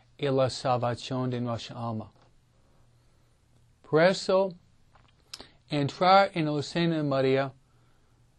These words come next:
significa dejar que María vaya formándonos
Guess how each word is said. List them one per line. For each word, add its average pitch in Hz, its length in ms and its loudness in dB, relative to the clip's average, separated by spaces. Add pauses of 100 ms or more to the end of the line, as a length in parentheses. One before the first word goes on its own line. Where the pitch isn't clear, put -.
(400)
significa 147 680 0
dejar 165 720 2 (800)
que 143 140 -4
María 160 500 4
vaya 143 420 0
formándonos 127 1160 -2